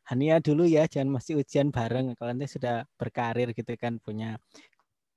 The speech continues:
keluarga, sudah menjadi pejabat gitu kan,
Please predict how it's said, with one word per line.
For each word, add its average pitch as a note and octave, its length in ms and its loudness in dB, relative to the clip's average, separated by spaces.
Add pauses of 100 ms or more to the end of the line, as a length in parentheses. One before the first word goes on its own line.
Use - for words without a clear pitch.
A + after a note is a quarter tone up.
(240)
keluarga, A2 720 -4
sudah G#2 400 0 (320)
menjadi A2 240 -8
pejabat A2+ 640 0
gitu A2+ 180 -6
kan, A#2 320 0